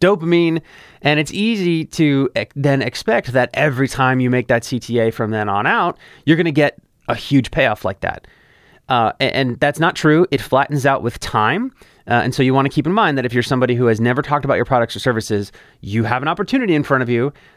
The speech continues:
Um, but after you do that, you know, don't expect it to keep going that way, and just be ready for the next C T A to, to not be, not get as big of a response. Like, there might be a little bit of a letdown there. Secondly, there's actually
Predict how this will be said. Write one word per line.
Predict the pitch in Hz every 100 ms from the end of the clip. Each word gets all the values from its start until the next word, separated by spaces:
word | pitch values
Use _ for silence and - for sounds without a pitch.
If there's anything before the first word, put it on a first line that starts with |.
| -
Um, | 123 120 117 113
but | 180 170 -
after | 131 127 139
you | 143
do | 202 190
that, | 127 120 - -
you | 120
know, | 110
don't | 120 120
expect | 117 131 120
it | 123
to | 113
keep | 139 107
going | 123 117 107
that | 101
way, | 107 98
and | 101
just | 110
be | 120 107
ready | 117 110 98
for | 90 - 110
the | 95 107
next | 160 156 -
C | 110
T | -
A | 101 92
to, | - _ _
to | - 101
not | 123 - - 123
be, | 147 113 104 - - -
not | 170 156
get | 135
as | 120
big | 117 110
of | 101
a | 95
response. | 92 - 87 62
Like, | 104 98
there | 101 110
might | 120 120
be | 110
a |
little | 107 98
bit | 107
of | 98
a |
letdown | 127 135 107 90
there. | 90 - - - -
Secondly, | - 226 233 113 101 135 _ -
there's | 160 170
actually | 220 - 254